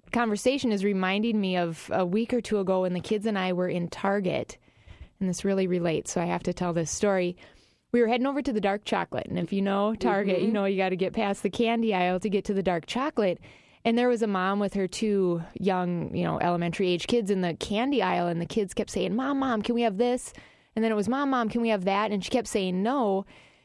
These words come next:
Speaker 1: And finally she said no, a little sterner, and she said, "Remember, I bought you those," and I'm not gonna say a brand name, but it was a cereal bar. And she said, "I bought you those cereal bars, X brand,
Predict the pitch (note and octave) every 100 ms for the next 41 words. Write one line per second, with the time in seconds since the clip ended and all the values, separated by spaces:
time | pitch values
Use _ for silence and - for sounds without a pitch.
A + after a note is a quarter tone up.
0 | - A#3+ B3+ C4+ D4+ C#4 A#3 A#3 G3 G#3
1 | B3 A#3 G#3+ G#3+ G3+ F#3 - C#4 D#4+ B3+
2 | A3 G#3+ - A#3 - A#3 G3 A3 G#3 B3
3 | C#4+ D4+ A3+ G#3 A3 B3+ - B3 A#3 G3+
4 | G3+ G3 G3 F#3 F#3+ F#3+ G3+ C4 C4 B3
5 | G3 G3 F#3+ G3 D#3+ D#3+ - - - _
6 | A3+ A3+ G#3+ G3 - B3+ C#4 A#3+ F3+ E3+
7 | E3 E3 G#3 A3 G3+ G3 G3 A3 - A#3
8 | G#3 F3+ F#3 F3+ - - _ _ _ _
9 | _ _ _ - C#4 D#4+ D#4+ G#3 E3+ E3
10 | D#3+ A3+ - G3+ - - F#3 F3 E3+ F#3